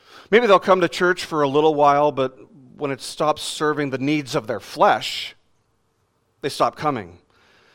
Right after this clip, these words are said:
It, it makes people uncomfortable to be exposed to the truth. And so they'll stop going to church altogether, or they'll find a church that entertains them instead of edifying them.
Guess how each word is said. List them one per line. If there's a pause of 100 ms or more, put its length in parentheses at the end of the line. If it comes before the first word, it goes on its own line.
(120)
It,
it
makes
people
uncomfortable (120)
to
be
exposed
to
the
truth.
And
so
they'll
stop
going
to
church
altogether,
or (260)
they'll
find
a
church (300)
that
entertains
them
instead
of
edifying
them.